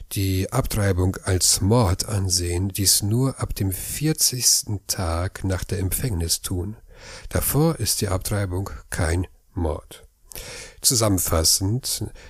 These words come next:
nach dem konservativen Lager ist die Abtreibung nur dann erlaubt,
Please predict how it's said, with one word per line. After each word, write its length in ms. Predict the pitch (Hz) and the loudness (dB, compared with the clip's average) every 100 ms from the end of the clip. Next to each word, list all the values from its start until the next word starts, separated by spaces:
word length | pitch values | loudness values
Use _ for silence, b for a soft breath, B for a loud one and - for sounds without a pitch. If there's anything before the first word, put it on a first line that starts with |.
| B | B
nach 180 | 110 104 | 2 4
dem 160 | 117 | 2
konservativen 760 | - 170 170 160 135 - 131 123 | 2 2 4 4 2 0 2 2
Lager 420 | 87 76 80 85 - - - | 4 2 0 -4 -10 -10 -2
ist 200 | - - | 0 0
die 80 | |
Abtreibung 680 | 113 117 - 87 87 90 101 | 2 0 0 0 0 0 0
nur 160 | 95 82 | 2 2
dann 220 | 85 117 | 2 2
erlaubt, 640 | 147 92 82 107 - - | 2 0 0 -2 -4 -14